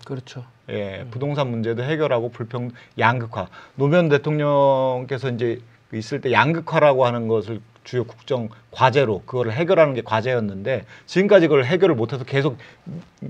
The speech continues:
Speaker 2: 여기까지 왔잖아요. 더 불평등은 심해지고.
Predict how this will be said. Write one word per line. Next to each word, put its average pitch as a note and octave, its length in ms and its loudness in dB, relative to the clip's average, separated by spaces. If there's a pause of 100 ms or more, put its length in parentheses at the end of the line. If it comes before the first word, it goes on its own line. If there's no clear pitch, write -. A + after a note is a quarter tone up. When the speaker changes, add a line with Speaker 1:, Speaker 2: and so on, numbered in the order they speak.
(100)
Speaker 2:
여기까지 F3 340 8
왔잖아요. A2 440 0
더 C3+ 100 -4
불평등은 B2 500 -4
심해지고. A2+ 720 -4